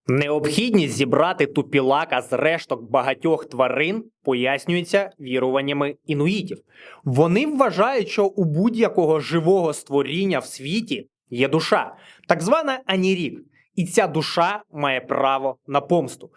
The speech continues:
Особливо, якщо тіло тварини не поховано належним чином.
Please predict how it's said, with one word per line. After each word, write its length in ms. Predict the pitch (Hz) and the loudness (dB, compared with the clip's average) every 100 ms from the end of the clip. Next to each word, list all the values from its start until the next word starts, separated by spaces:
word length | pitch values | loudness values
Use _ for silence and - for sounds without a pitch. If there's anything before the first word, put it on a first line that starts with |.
| - - | -20 -4
Особливо, 440 | 185 214 247 392 320 | 0 2 2 2 2
якщо 300 | 247 240 240 | 0 0 -6
тіло 300 | - 285 233 | -2 0 2
тварини 640 | - 175 175 247 233 139 | 2 0 2 0 -2 -2
не 220 | 165 190 | 0 0
поховано 680 | 269 349 - 233 247 247 247 247 | 2 0 4 2 4 -2 -4 -8
належним 640 | 190 156 151 160 160 170 | -2 0 2 0 0 -4
чином. 440 | 165 - 175 113 | -4 -4 -2 -4